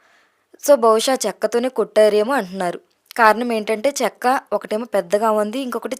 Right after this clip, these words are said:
చిన్నగా ఉంది. So, ఈ రెండు చెక్కలతోనే ఆయన కొట్టారేమో, అందుకే బ్లడ్ మార్క్స్ దీని మీద పడ్డాయి అంటున్నారు. ఏదేమైనప్పటికీ అక్కడ ఉన్నటువంటి ఆ పరిస్థితులను చూస్తే ఇది యాక్సిడెంట్ కాదు అన్నట్టుగానే ఉంది.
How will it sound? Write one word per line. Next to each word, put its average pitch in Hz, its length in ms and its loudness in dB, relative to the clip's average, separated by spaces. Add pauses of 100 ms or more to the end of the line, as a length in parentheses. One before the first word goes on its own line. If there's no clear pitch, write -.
చిన్నగా 208 280 2
ఉంది. 180 280 -6 (560)
So, 269 240 8
ఈ 254 160 -2
రెండు 247 320 0
చెక్కలతోనే 226 500 0
ఆయన 233 140 -2
కొట్టారేమో, 202 580 2
అందుకే 196 280 0
బ్లడ్ 190 320 0
మార్క్స్ 214 280 0
దీని 202 140 -4
మీద 190 160 -4
పడ్డాయి 208 360 0
అంటున్నారు. 175 420 -8 (760)
ఏదేమైనప్పటికీ 233 1080 0 (760)
అక్కడ 302 280 4
ఉన్నటువంటి 240 580 0
ఆ 220 80 4
పరిస్థితులను 220 720 0
చూస్తే 226 280 -2
ఇది 220 140 -8
యాక్సిడెంట్ 226 520 -4
కాదు 196 320 0
అన్నట్టుగానే 202 520 -4
ఉంది. 185 280 -4